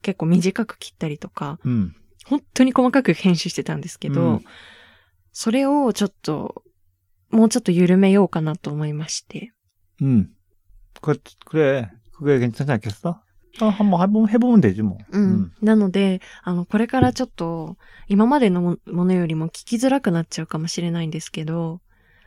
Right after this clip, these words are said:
Speaker 1: 会話の内容としては変わらないので、ちょっと間延びしちゃったりするかもしれないんですけど、
Speaker 2: うん。
Speaker 1: よかったらまた、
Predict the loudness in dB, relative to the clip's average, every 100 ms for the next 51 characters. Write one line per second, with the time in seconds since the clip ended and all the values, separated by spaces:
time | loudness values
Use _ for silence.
0 | _ _ -6 -2 0 0 0 2 2 0
1 | -2 -8 -6 -6 -6 -8 -6 -2 0 2
2 | 0 -2 -6 -12 -14 _ -12 -10 -8 -8
3 | -10 -6 -2 0 0 -2 -4 -6 -4 -4
4 | -4 -8 -8 -10 -10 -10 -10 -8 -10 -12
5 | -14 -8 -4 -4 -8 -18 _ _ _ -8
6 | -8 -10 _ _ _ -8 -4 -4 -2 -4
7 | -4 -8 -10